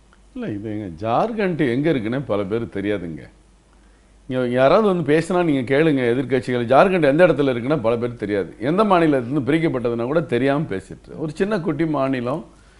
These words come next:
அங்க ஒரு கூட்டணி வந்து இங்க எப்படி இந்த திமுகவும் அண்ணா திமுகவும் சேர்ந்தா எப்படி இருக்கும்? கூட்டணி சேர்ந்துருன்னா, அது மாதிரி அங்க இருக்கிற காங்கிரஸ் கட்சியும் அங்க சோரன் அவருடைய கட்சியும்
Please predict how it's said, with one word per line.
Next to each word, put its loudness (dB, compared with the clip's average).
அங்க 8
ஒரு 8
கூட்டணி 4
வந்து 4
இங்க 0
எப்படி 4
இந்த 4
திமுகவும் 2
அண்ணா 4
திமுகவும் 2
சேர்ந்தா 6
எப்படி 4
இருக்கும்? 0
கூட்டணி 4
சேர்ந்துருன்னா, 2
அது 2
மாதிரி 8
அங்க 6
இருக்கிற 8
காங்கிரஸ் 6
கட்சியும் 2
அங்க 2
சோரன் 4
அவருடைய 4
கட்சியும் 2